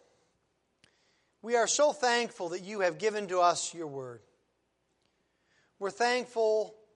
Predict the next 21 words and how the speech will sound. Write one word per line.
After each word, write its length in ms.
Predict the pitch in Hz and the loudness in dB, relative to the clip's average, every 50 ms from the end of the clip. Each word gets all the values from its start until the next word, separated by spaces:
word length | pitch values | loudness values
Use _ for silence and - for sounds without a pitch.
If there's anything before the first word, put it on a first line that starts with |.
| _ _ _ _ _ _ | _ _ _ _ _ _
for 120 | - - 180 | -10 -8 -2
how 220 | 160 208 226 226 | 2 4 4 4
broad 600 | 170 160 196 214 226 233 240 233 226 220 202 147 | 4 2 4 6 8 10 10 10 10 10 8 4
your 140 | 151 175 165 | -2 -4 -4
word 320 | 160 156 165 156 156 147 | -2 -2 -2 -2 -2 -2
is, 380 | 139 131 127 127 120 - - - _ _ _ _ _ _ _ _ _ _ _ _ _ _ _ _ _ _ _ _ _ _ _ _ | -4 -8 -10 -12 -14 -14 -16 -16 _ _ _ _ _ _ _ _ _ _ _ _ _ _ _ _ _ _ _ _ _ _ _ _
how 160 | - 185 185 | -4 -4 -4
it 100 | 190 - | -2 -4
speaks 400 | - - - 247 254 208 - - | -6 -8 -6 -8 -8 -8 -8 -8
to 140 | - 262 240 | -6 -4 0
us 460 | 220 214 214 196 - - - - - _ _ _ _ _ _ _ _ _ | 0 2 2 0 -2 -6 -8 -8 -12 _ _ _ _ _ _ _ _ _
of 120 | - 160 - | -14 -10 -6
so 240 | - - 254 269 | 0 2 2 2
much 340 | 254 233 240 240 226 - - - | 2 4 4 4 4 2 -2 -6
of 140 | 220 180 | -4 2
our 160 | 180 185 180 170 | 4 4 4 4
life. 400 | 160 151 139 131 - - - - _ _ _ _ _ _ _ _ _ _ _ _ _ _ _ - _ _ _ _ _ _ _ _ - | 4 2 0 0 -4 -12 -20 -20 _ _ _ _ _ _ _ _ _ _ _ _ _ _ _ -20 _ _ _ _ _ _ _ _ -10
We're 120 | - 185 | -10 -6
thankful 460 | 165 - 233 240 240 226 - - 214 | 0 2 2 2 2 0 -4 -4 -4
especially 720 | 202 190 - - - 240 240 208 - - 233 214 196 202 202 | -2 -2 -2 2 6 6 6 6 4 -2 0 0 0 0 0
for 560 | 170 - - 185 185 180 180 180 180 175 165 | -4 -6 -4 -2 0 2 2 2 2 0 -2